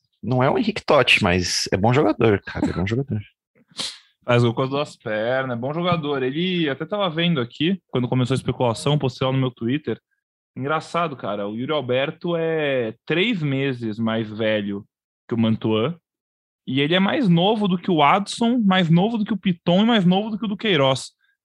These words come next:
Speaker 2: E ele
Speaker 1: Não,
Speaker 2: já,
Speaker 1: ele ser
Speaker 2: pô,
Speaker 1: mais novo que o Adson é mentira, não é possível.
Speaker 2: né, ele já saiu do Santos, já foi pro Inter, já foi pro Zenit, agora tá voltando.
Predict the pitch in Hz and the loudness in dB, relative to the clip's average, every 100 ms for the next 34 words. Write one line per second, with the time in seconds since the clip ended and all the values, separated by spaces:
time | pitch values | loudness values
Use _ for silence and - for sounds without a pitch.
0 | _ 113 113 113 113 - - 139 117 117 | _ -2 2 4 4 2 4 6 6 4
1 | 123 107 101 135 - 160 123 - 90 85 | 2 4 4 4 2 0 0 0 2 2
2 | 107 - - 90 92 - - - 127 185 | -2 -4 -4 -4 -6 -12 -20 -8 -2 0
3 | 170 113 131 - 156 165 170 - - 156 | 2 0 -2 -2 0 0 -2 -6 -2 0
4 | 165 170 170 160 151 151 - 147 143 156 | 0 0 -2 -2 -2 -2 -4 -6 -4 -4
5 | 147 151 156 151 147 147 - 135 147 135 | -2 -2 -2 -4 -4 -6 -8 -8 -8 -4
6 | 135 143 147 - 123 131 139 143 151 156 | -2 -2 -4 -6 -2 -2 -2 -4 -4 -4
7 | 151 139 143 147 147 | -4 -2 -2 -2 -6